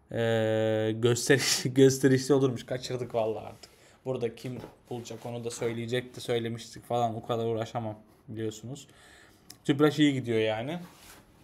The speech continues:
Yola devam arkadaşlar. Doğuş.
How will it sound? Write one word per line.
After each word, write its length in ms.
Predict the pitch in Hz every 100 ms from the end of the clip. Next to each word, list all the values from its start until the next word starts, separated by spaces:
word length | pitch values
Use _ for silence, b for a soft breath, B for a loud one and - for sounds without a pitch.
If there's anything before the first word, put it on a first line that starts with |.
| - - 123
Yola 240 | 123 131
devam 300 | 123 117 107
arkadaşlar. 640 | 117 110 110 110 - 143 143 b b b b b 123
Doğuş. 600 | 127 135 139 135 - -